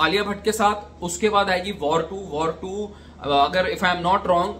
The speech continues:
बात करना शुरू करेंगे उस movie के बारे में, but वो I think छह सौ सात सौ करोड़ वाले segment में first movie बन सकती है। ये बात आज लिख के ले लो आप, War two की बात कर रहा हूँ। Director साहब भी उनके बहुत बढ़िया हैं।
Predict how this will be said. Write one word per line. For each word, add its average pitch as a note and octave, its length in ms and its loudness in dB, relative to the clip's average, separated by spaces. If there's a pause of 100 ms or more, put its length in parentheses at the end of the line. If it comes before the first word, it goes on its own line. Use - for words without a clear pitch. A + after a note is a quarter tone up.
बात D3+ 240 4
करना F3 180 -2
शुरू F#3 240 -8
करेंगे F3 320 0
उस F#3+ 200 -6
movie D#3+ 180 -2
के E3+ 100 0
बारे D#3+ 220 2
में, F#3 140 -4
but - 240 -4 (140)
वो F3+ 380 2
I D#3+ 80 4
think G#3 260 -4
छह F3+ 140 -2
सौ F#3+ 120 -4
सात F3 260 2
सौ G3 80 -2
करोड़ F3+ 300 -4
वाले F3 180 4
segment D#3+ 460 -4
में G#3 200 -4 (300)
first F3 260 0
movie E3+ 220 -4
बन D3+ 180 0
सकती C#3+ 300 -6
है। D#3 100 0
ये D#3+ 60 0
बात D#3 220 2
आज D#3 220 0
लिख C#3+ 220 -2
के E3 140 4
ले A2 100 -4
लो G2+ 160 -10
आप, F#2+ 240 -10
War D3+ 280 2
two F3 100 -4
की E3 140 -4
बात B2 300 -2
कर G2+ 60 -8
रहा F2 120 -14
हूँ। F2 100 -14 (520)
Director D#3 300 2
साहब D#3+ 260 0
भी F3+ 80 -4
उनके E3+ 180 -4
बहुत C#3 280 -2
बढ़िया G#2 260 -6
हैं। F#2+ 120 -18